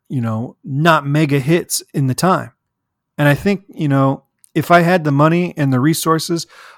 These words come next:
I would definitely start a radio station that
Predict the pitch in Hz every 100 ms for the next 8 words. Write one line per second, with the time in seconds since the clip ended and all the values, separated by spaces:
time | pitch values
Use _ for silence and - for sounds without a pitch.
0 | - 147 156 135 147 - 160 139 - -
1 | 135 - 135 123 117 117 110 120 117 -
2 | 113 110 _ _ _ _ 123 120 117 -